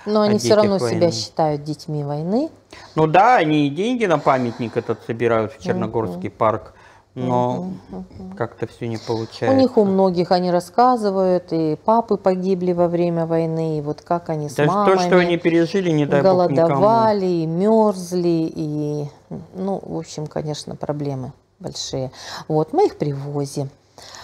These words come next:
Speaker 2: У вас
Speaker 1: А
Speaker 2: же хороший этот культурно-досуговый
Speaker 1: Да,
Speaker 2: центр.
Speaker 1: у нас
Speaker 2: У вас
Speaker 1: замечательные
Speaker 2: замечательные коллективы там.
Speaker 1: артисты наши, да,
Speaker 2: К нам
Speaker 1: они так
Speaker 2: даже уже
Speaker 1: выступают.
Speaker 2: иногда кое-кто приходит от вас,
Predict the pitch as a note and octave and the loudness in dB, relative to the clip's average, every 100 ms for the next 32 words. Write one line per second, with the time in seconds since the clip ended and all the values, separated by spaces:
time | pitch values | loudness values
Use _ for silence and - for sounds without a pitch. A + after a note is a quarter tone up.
0 | - D3 D3 D#3 D#3+ - D#3 E3 D#3+ D3+ | -8 2 4 4 0 2 2 2 0 -4
1 | C3+ B2+ - B2+ B2 B2+ B2 A#2 A#2+ - | -4 -6 -6 -10 -6 -6 -4 -4 -4 -6
2 | A#2 A#2 A2+ E3 C3+ C#3+ E3 F#3 F3+ D#3+ | -4 0 2 2 2 2 2 4 2 0
3 | D#3+ D#3 D3+ E3 D#3+ D#3 - D#3 B2+ D3+ | 0 0 0 -2 -2 -2 -2 2 2 2
4 | C3 C3 C#3 C3 C3 B2 B2+ B2 - - | 0 2 0 0 -2 -2 -2 -2 -6 -4
5 | C3+ D3+ D3 C3 A#2 D3 D3 - - E3+ | -2 0 -2 -2 -2 -2 -4 -10 -6 -6
6 | F#3+ - G#3 F#3+ F#3 F#3 - - E3+ D#3+ | -6 -4 -2 0 0 -4 -4 -6 -4 -4
7 | D#3+ B2 C3+ C3 C3 B2+ D#3 B2 B2 B2 | 0 2 0 0 0 0 0 -2 0 0
8 | D3 E3 D#3+ C3+ B2+ B2 B2+ A#2+ B2+ A#2 | 0 -2 -4 -2 0 0 -2 0 2 2
9 | - - - B2+ A#2 A#2 A2+ - A#2 G#2+ | -2 -18 -4 0 2 2 0 -2 0 0
10 | - A2+ - A#2 A2+ G#2 A2 G#2 - G#2+ | -2 -4 -2 -4 -4 -4 -4 -6 -4 -4